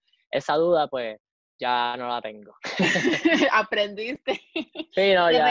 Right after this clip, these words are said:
Speaker 2: rega-,
Speaker 1: ya, ya
Speaker 2: te
Speaker 1: lo,
Speaker 2: regañaron? ¿Qué
Speaker 1: ya
Speaker 2: fue el,
Speaker 1: aprendí.
Speaker 2: qué fue el regaño?
Speaker 1: Eh, pues me llevaron a la oficina,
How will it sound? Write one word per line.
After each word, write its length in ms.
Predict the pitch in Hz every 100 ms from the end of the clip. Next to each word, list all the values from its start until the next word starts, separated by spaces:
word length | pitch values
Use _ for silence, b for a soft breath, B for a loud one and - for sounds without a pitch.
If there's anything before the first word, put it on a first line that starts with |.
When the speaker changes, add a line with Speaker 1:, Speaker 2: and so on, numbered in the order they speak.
| 147
Speaker 2:
rega-, 60 |
Speaker 1:
ya, 180 | 143 139
ya 160 | 143 143
Speaker 2:
te 60 |
Speaker 1:
lo, 60 | 151
Speaker 2:
regañaron? 580 | 160 214 214 233 254 349 392
¿Qué 60 | -
Speaker 1:
ya 60 | 254
Speaker 2:
fue 120 | 294
el, 60 |
Speaker 1:
aprendí. 220 | 285 311 285
Speaker 2:
qué 100 | 262
fue 120 | 285
el 60 | 269
regaño? 460 | 285 202 208 202
Speaker 1:
Eh, 80 | - _ _ _ _ _ _ _
pues 160 | - 160
me 140 | 165
llevaron 580 | 165 165 160 160 175 185
a 140 | 190 190
la 80 |
oficina, 520 | 190 196 - 135 123